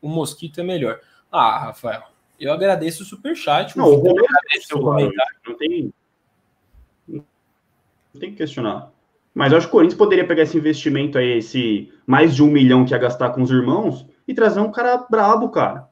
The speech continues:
Speaker 2: Um cara de elite, meu. Entendeu?
Speaker 1: Não, mas
Speaker 2: Porque o Corinthians,
Speaker 1: o Romero pode ser
Speaker 2: eu,
Speaker 1: esse
Speaker 2: eu,
Speaker 1: cara
Speaker 2: eu
Speaker 1: no Corinthians. Ele vai chegar no Corinthians.
Speaker 2: Ah, velho.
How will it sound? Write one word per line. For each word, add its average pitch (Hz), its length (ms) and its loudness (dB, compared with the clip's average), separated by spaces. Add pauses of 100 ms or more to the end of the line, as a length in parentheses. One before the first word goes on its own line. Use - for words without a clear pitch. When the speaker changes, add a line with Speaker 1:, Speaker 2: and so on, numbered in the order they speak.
(120)
Speaker 2:
Um 160 140 -2
cara 165 240 -2
de 202 100 -2
elite, 202 440 -2
meu. 131 160 -10 (440)
Entendeu? 147 240 4
Speaker 1:
Não, - 60 0
mas 196 180 0
Speaker 2:
Porque 302 160 4
o 719 60 6
Corinthians, 285 220 0
Speaker 1:
o - 20 0
Romero 180 160 2
pode 160 120 4
ser 143 40 -4
Speaker 2:
eu, - 60 4
Speaker 1:
esse 139 120 0
Speaker 2:
eu, 151 80 -2
Speaker 1:
cara 294 220 2
Speaker 2:
eu 381 60 2
Speaker 1:
no 320 80 -2
Corinthians. - 540 -6
Ele 170 100 -4
vai 208 160 -4
chegar 277 240 -4
no 311 80 -6
Corinthians. 277 360 0
Speaker 2:
Ah, - 400 0
velho. 101 180 -4